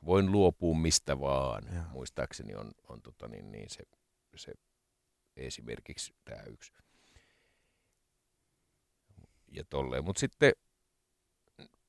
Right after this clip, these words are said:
Speaker 1: sitten mä oon myöskin yrittänyt joissakin kohti nousta tavallaan semmoselle, semmoselle niinku, mm, vähän niinku yleiselle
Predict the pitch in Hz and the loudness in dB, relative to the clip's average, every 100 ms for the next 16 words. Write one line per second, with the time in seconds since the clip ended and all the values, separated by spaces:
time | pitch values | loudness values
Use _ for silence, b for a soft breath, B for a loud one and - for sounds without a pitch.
0 | _ - 147 - 110 147 165 175 - 156 | _ -6 -6 -4 0 2 4 2 2 4
1 | 160 156 - 151 151 151 135 - 101 143 | 4 4 2 2 2 2 -2 -6 2 6
2 | 143 - - 131 _ _ _ _ _ - | 6 2 -6 -8 _ _ _ _ _ -2
3 | 120 104 - 127 - _ _ 110 117 107 | 2 2 2 -2 -2 _ _ 2 6 6
4 | 98 92 - 110 104 98 95 90 95 82 | 6 -2 -2 4 8 8 8 4 2 2
5 | 90 87 85 - - 92 90 85 85 85 | 2 0 -2 -6 -10 -4 0 0 2 0
6 | 82 82 80 85 - _ _ _ _ _ | 0 -4 -2 -4 -4 _ _ _ _ _
7 | - 82 80 78 78 - b b b _ | -10 -6 -4 -4 -6 -10 b b b _
8 | b b b b b b _ _ _ - | b b b b b b _ _ _ -10
9 | 80 76 73 73 69 71 69 - 87 73 | -4 -4 -4 -6 -8 -8 -8 -6 -2 0
10 | 73 80 | 0 0